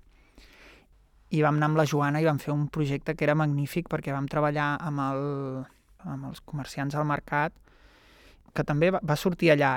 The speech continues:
eh, tot. No és una cosa que anéssim preparats i farem això, sinó que va ser una mica tantejar el terreny i vam fer tot un projecte al voltant de l'amaranto,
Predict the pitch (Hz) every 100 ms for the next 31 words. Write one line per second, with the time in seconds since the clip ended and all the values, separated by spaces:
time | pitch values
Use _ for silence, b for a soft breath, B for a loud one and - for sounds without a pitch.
0 | 143 165 170 214 180 156 170 156 156 143
1 | 143 143 139 147 143 143 139 131 131 123
2 | - 135 127 135 - b b - 143 135
3 | 127 - 120 131 165 151 147 147 - 165
4 | 160 160 - 156 143 143 135 147 151 160
5 | 156 160 185 226 B B B B B -
6 | 151 147 160 156 160 151 147 151 - 170
7 | 151 147 147 156 160 143 139 131 135 131
8 | - 160